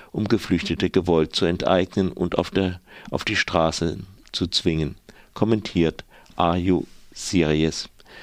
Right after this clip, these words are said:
Zeitgleich mit der Räumung zieht Deutschland seine Teilnahme an der Operation Sophia im Mittelmeer ab, da Italien keine Boote f-, mit Geflüchteten in seinen Häfen aufnimmt.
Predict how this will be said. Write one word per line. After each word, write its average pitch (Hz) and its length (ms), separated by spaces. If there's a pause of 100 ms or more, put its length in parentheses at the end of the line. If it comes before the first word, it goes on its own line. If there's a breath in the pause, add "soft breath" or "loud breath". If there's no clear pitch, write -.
(180 loud breath)
Zeitgleich 98 580
mit 82 140
der 85 80
Räumung 92 440
zieht - 260
Deutschland 87 500
seine 90 240
Teilnahme 101 640 (400 loud breath)
an 101 180
der 104 160
Operation 98 800
Sophia 87 640 (120)
im 92 180
Mittelmeer 85 520
ab, - 280 (520 loud breath)
da 90 140
Italien 98 480
keine 98 280
Boote 80 400
f-, - 220
mit - 220
Geflüchteten 85 760 (400 loud breath)
in 104 120
seinen 90 320
Häfen 80 420
aufnimmt. 73 540